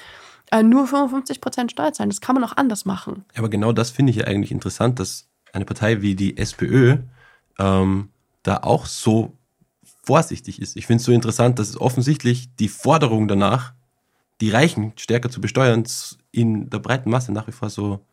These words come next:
Speaker 2: so, dass man so vorsichtig damit
Speaker 1: Ja.
Speaker 2: sein, sein
Speaker 1: Was
Speaker 2: muss, umgehen muss.
Speaker 1: was die Soziologie gezeigt hat, da gibt's coole Studien dazu. Ich kann die nicht alle zitieren, um Gottes Willen. Aber, ähm, ist, alle glauben, sie sind obere Mittelklasse.
Speaker 2: Hm.
Speaker 1: Je, ähm, stärker jemand von Armut betroffen ist,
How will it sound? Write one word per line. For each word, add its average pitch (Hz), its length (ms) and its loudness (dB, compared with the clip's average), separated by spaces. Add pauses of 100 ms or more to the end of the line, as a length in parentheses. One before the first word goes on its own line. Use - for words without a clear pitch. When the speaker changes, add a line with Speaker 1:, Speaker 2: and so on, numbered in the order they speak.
(300)
Speaker 2:
so, 98 680 -4 (300)
dass - 120 -6
man 104 80 0
so 113 80 0
vorsichtig - 460 0
damit 107 180 0
Speaker 1:
Ja. 214 60 2
Speaker 2:
sein, - 340 -4
sein - 180 -2
Speaker 1:
Was - 100 2
Speaker 2:
muss, - 120 -8
umgehen 101 260 -8
muss. 95 280 -12
Speaker 1:
was 220 100 -4
die 262 80 -2
Soziologie 240 460 0
gezeigt - 540 -2
hat, 254 100 -6
da 226 40 -4
gibt's 202 280 -10 (200)
coole 254 260 0
Studien 247 280 0
dazu. 233 460 -2 (260)
Ich - 140 -20
kann 226 140 0
die 220 80 2
nicht 208 200 -4
alle 214 140 -4
zitieren, 220 420 -4
um 220 80 -4
Gottes 208 280 -8
Willen. 214 240 -4 (520)
Aber, 220 420 4 (180)
ähm, 214 220 2
ist, - 220 -4
alle 240 140 4
glauben, 220 260 4
sie 214 80 -2
sind 202 140 -2
obere 196 220 0
Mittelklasse. 190 560 -4 (160)
Speaker 2:
Hm. 87 180 -8 (500)
Speaker 1:
Je, 214 480 4
ähm, 208 440 0
stärker 240 300 0
jemand 233 200 0
von - 120 -6
Armut 240 280 2
betroffen 226 440 -4
ist, - 360 -8